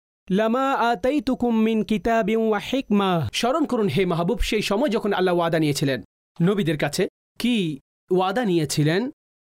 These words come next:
যে সে আল্লাহ তোমাদেরকে কিতাবও দিবেন, হিকমতও দান করবেন।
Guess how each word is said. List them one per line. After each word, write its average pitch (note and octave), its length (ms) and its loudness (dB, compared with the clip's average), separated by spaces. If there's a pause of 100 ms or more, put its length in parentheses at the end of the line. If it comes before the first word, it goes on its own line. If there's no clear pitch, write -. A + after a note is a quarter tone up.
যে F#3 100 0
সে G3 200 0
আল্লাহ D#3+ 320 -2
তোমাদেরকে F#3 500 -2
কিতাবও F3+ 440 -2
দিবেন, F3+ 340 0
হিকমতও A#3+ 440 -2
দান E3 160 -2
করবেন। C#3+ 360 -2